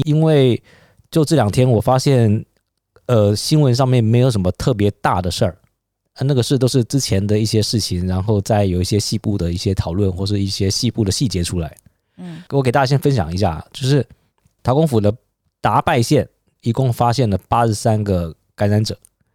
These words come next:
Speaker 1: 然后其中三个呢，就是感染了南非的变种病毒。所以南非变种病毒，因为上一次我已经讲了嘛，就是已经
Speaker 2: 工地的传染。
Speaker 1: 呃，它不是工地的，工地的是，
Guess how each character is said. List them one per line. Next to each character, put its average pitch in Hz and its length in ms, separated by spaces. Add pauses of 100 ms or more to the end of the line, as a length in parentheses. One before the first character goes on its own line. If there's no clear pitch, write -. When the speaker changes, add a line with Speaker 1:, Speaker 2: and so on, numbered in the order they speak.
(440)
Speaker 1:
然 120 80
后 123 60
其 123 180
中 143 160
三 160 240
个 139 120
呢， 92 240
就 117 100
是 107 140
感 98 180
染 101 160
了 82 240
南 110 260
非 123 220
的 123 140 (180)
变 135 180
种 85 280
病 113 180
毒。 82 180 (880)
所 143 140
以 135 40
南 127 120
非 139 80
变 160 200
种 113 120
病 135 140
毒， 110 140 (100)
因 156 60
为 156 40
上 156 200
一 - 20
次 139 140
我 110 80
已 110 40
经 123 80
讲 104 220
了 78 60
嘛， - 200
就 - 120
是 110 260
已 - 100
经 120 120
Speaker 2:
工 127 80
地 240 180
的 131 260 (140)
传 - 220
染。 131 100
Speaker 1:
呃， 117 380
它 170 100
不 - 140
是 147 100
工 147 160
地 135 140
的， 85 80
工 147 200
地 156 140
的 117 80
是， 110 420